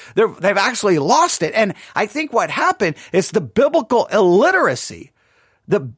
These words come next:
complete theological illiteracy, not knowing church history, made the church ripe for being hijacked. Right? Because I, it, I, I used to say all the time when I would teach Bible study methods, biblical illiteracy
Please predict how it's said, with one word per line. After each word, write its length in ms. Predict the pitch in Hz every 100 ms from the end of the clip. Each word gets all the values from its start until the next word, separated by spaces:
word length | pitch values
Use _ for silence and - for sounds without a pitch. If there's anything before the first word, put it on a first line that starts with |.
| -
complete 540 | - 196 - 220 320 269
theological 800 | - 254 233 214 302 294 220 196
illiteracy, 680 | 180 165 165 147 127 139 131
not 260 | 247 311
knowing 420 | 262 269 294 262
church 280 | - 214 -
history, 480 | 269 - - 165 139 - - _ -
made 460 | 165 233 294 339 277
the 100 | 277
church 460 | - 269 220 -
ripe 680 | 165 139 254 339 185 139 - - _ _
for 280 | 247 240 233
being 320 | 220 269 220
hijacked. 920 | - - 311 349 208 160 - - - _ _ -
Right? 240 | 269 220 -
Because 340 | 208 208 262 - -
I, 100 | -
it, 360 | 202 190 208 156
I, 140 | 185
I 160 | 139 196
used 440 | 180 214 247 -
to 100 | 220
say 320 | - 220 214
all 300 | - 208 226
the 100 | 196
time 320 | - 208 202
when 100 | 180
I 60 | 170
would 180 | 175 -
teach 240 | 196 -
Bible 280 | 196 220 208
study 260 | - 139 120
methods, 380 | 110 - 127 - - 185
biblical 460 | 190 254 294 247 -
illiteracy 800 | 185 175 285 233 147 - 151